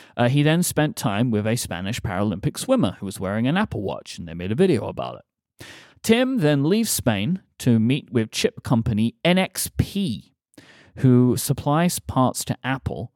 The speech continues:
Um, he used this as an opportunity to highlight their sustainability work on decarbonizing. Quote, Tim says, "N X P's chips are in many of our products,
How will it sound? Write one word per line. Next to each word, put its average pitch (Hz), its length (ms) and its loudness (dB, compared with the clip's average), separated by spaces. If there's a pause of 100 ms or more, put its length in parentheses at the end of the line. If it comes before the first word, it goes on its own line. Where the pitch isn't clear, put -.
(600)
Um, 98 320 0
he 131 260 4
used 127 420 2
this 131 220 0
as 120 80 -2
an 123 80 0
opportunity 120 540 0
to 117 120 -4
highlight 113 520 0
their 113 80 -2
sustainability 110 840 -2
work 87 500 -6
on 104 200 -2
decarbonizing. 101 1080 -4 (420)
Quote, 117 320 0 (200)
Tim 117 200 0
says, 107 440 -2
"N 165 100 2
X - 200 -4
P's 185 420 -2
chips - 440 -4
are 107 80 -2
in 101 160 -2
many 151 240 -2
of 104 120 -4
our 67 120 -6
products, - 520 -8